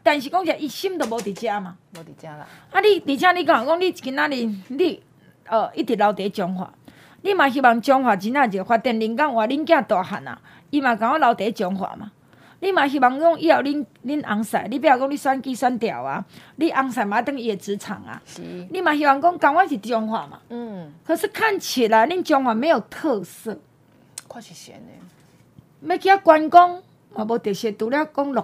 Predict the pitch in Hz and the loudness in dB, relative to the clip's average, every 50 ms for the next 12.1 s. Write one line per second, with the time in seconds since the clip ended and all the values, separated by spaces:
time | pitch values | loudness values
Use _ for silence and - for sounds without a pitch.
0 | - - 269 233 220 214 202 214 214 202 202 190 - 165 185 - _ - 190 180 | -2 -2 -2 -2 -2 -4 -6 -10 -10 -10 -10 -10 -10 -12 -12 -14 _ -14 -14 -14
1 | 170 - 175 _ _ _ _ _ _ _ - - 160 151 156 160 185 190 160 - | -14 -18 _ _ _ _ _ _ _ _ -20 -18 -18 -16 -14 -10 -10 -10 -10 -10
2 | - _ _ _ _ _ _ _ _ _ _ - _ _ _ - 320 - 359 339 | -14 _ _ _ _ _ _ _ _ _ _ -20 _ _ _ -6 -4 0 2 4
3 | 302 240 208 - - - 359 349 - 349 349 339 339 - 247 202 139 - 233 - | 4 4 2 0 -2 -2 -2 0 2 2 2 2 0 0 -2 -2 -2 -4 -8 -12
4 | - _ _ _ _ _ _ _ _ _ _ - 269 277 262 240 247 254 214 302 | -18 _ _ _ _ _ _ _ _ _ _ -6 -4 -2 0 0 -2 0 2 2
5 | 277 233 - 247 247 240 208 190 202 196 - - - - _ _ - 196 165 151 | 2 2 2 2 0 0 0 -2 -2 -4 -6 -10 -14 -16 _ _ -16 -14 -14 -16
6 | - - - 175 - - 185 190 175 156 196 285 285 277 311 277 220 196 - 220 | -16 -16 -14 -14 -12 -12 -12 -12 -14 -10 -4 -2 -2 0 0 0 -2 -4 -6 -6
7 | 214 208 208 208 214 208 - 196 196 208 208 202 180 - - 208 180 208 190 190 | -4 -4 -4 -4 -4 -6 -6 -6 -4 -4 -4 -4 -6 -6 -6 -8 -8 -6 -8 -8
8 | 160 147 - - - - - - - 185 170 - 196 202 180 - 247 240 220 - | -10 -14 -16 -20 -20 -20 -14 -8 -6 -6 -6 -4 -6 -8 -6 -4 -2 -2 -2 0
9 | - 185 185 190 196 - - _ _ _ _ - 330 311 320 330 320 330 - - | 0 -2 -2 -2 -4 -10 -14 _ _ _ _ -4 -2 0 2 4 4 4 2 2
10 | 427 403 359 - 403 403 - - 285 403 415 403 - - 381 381 359 359 370 349 | 2 0 2 2 0 0 0 2 4 4 4 4 2 0 -2 -2 0 0 2 2
11 | 349 330 311 330 330 339 330 269 247 214 226 196 180 175 160 196 196 190 185 180 | 2 2 2 2 2 2 2 2 2 -2 -6 -6 -6 -6 -6 -6 -6 -6 -8 -10
12 | 214 | -12